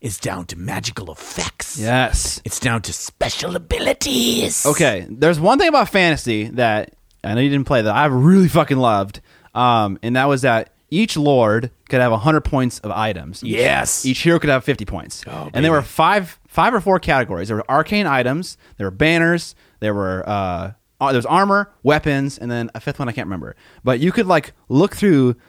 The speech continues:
Speaker 2: like, these three or four pages of, like, all wood elf items or all vampire items,
Speaker 1: Mm-hmm.
Speaker 2: and you could, like, okay, what's the best combination of things here to make my lord fucking kick ass?
Speaker 1: Mm-hmm.
Speaker 2: And it was so fucking sick. I love doing that,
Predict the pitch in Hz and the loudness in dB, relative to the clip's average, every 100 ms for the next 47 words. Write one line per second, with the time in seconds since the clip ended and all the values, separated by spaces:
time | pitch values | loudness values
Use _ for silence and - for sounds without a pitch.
0 | _ - 120 - 127 117 - 226 190 - | _ -8 -6 -4 -8 -6 -4 -2 -2 0
1 | 180 165 143 151 135 123 110 110 - _ | 0 0 0 -2 0 -2 -4 -6 -10 _
2 | - 113 - - 165 175 160 143 - 117 | -14 -14 -18 -2 2 4 4 2 0 0
3 | 143 127 123 - 110 98 92 113 - 160 | 2 2 0 -2 -4 -4 -8 -8 0 4
4 | 151 127 110 143 147 110 120 120 104 110 | 4 2 -2 -2 -2 -2 0 0 0 0
5 | 107 85 95 - 123 90 85 104 147 135 | -2 -4 -10 -10 -10 -8 -4 2 2 2
6 | 123 120 113 123 - 98 117 - 113 120 | 2 0 0 -4 -4 -2 -4 -4 -4 -4
7 | 110 - 120 117 107 104 107 107 85 - | -4 -6 -4 -2 -2 -4 -4 -8 -8 -4
8 | 113 110 101 104 107 101 104 101 - 92 | -4 -4 -4 -4 -4 -2 -2 -2 -4 -6
9 | - 139 - 98 101 87 - - 90 82 | -6 -6 -6 -6 -4 -4 -8 -8 -8 -6
10 | 85 143 151 123 - 160 160 160 147 131 | -2 0 0 -2 -8 -2 0 2 0 -4
11 | 117 - 110 - 120 123 143 165 120 143 | -4 0 0 0 -2 2 4 2 2 4
12 | 170 147 120 117 | 4 4 2 0